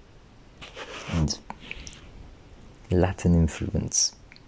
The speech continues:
This is definitely a song that you should check out. Follow Clo Nine on social media, Clo with a nine, on Instagram,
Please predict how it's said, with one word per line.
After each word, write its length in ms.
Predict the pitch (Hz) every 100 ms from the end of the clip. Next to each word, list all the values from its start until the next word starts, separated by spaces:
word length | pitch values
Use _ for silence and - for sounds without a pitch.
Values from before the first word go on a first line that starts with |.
| - - - - - - - - - - - - - - - - -
This 200 | - 90
is 120 | 78 76
definitely 440 | 87 - 78 76
a 40 |
song 420 | 73 - 78 78 - - - - - - - -
that 140 | -
you 120 | 80
should 240 | 76 - -
check 260 | 80 -
out. 240 | 71 - - - - - - - - - - - - - - - - - - - - - - -
Follow 320 | - 117 104
Clo 260 | - 87
Nine 380 | 80 78 76 95 - - - - - - -
on 100 | 82
social 440 | - 82 - 78
media, 460 | 78 76 73 73 - - - - -
Clo 340 | - 85 82
with 180 | 82 78
a 80 | 76
nine, 400 | 78 80 95 107 - - - - - - - - -
on 120 | 80
Instagram, 680 | 78 - - 80 85 85